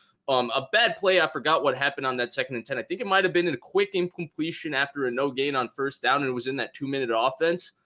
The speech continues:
Um, and Daryl Johnson was saying, "Maybe they're gonna run this and punt it. How are they gonna manage the clock?" And they <laughs> went for it on third and ten, and Brock Purdy stands in there, free rusher in his face, and throws a strike to Kittle.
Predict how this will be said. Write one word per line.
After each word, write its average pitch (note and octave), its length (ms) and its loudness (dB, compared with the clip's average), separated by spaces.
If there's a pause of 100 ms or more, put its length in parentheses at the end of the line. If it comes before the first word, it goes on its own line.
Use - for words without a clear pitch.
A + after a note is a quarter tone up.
(360)
Um, C#3 480 2 (180)
and C3 340 2
Daryl F#3+ 260 4
Johnson E3+ 420 2
was C3+ 160 0
saying, C3 320 2
"Maybe C3+ 380 2
they're B2+ 160 0
gonna B2 240 -2
run A#2 340 -2
this B2 300 -4
and G#2+ 160 -10
punt A#2+ 320 -4
it. A#2 100 0
How A#2 140 0
are A#2+ 80 0
they A#2+ 100 0
gonna A#2 180 -2
manage A2+ 440 -2
the G#2+ 80 -12
clock?" A#2 400 -2 (360)
And C3 160 0
they C3 100 4
<laughs> - 20 0
went D3 260 0
for D3+ 160 2
it D3 60 4
on C3+ 160 -2
third C#3 200 2
and B2+ 160 -2
ten, C#3 220 0
and A2+ 120 -6
Brock C#3 280 2
Purdy C#3+ 260 0
stands C3 440 0
in C#3 160 0
there, C3 120 2
free C3+ 260 -8
rusher B2+ 340 0
in A#2 60 -2
his A2+ 140 -6
face, A2+ 320 -6
and A2+ 140 -12
throws A#2 240 -2
a G2 60 -8
strike - 680 -4 (280)
to B2+ 80 -4
Kittle. A2+ 400 -2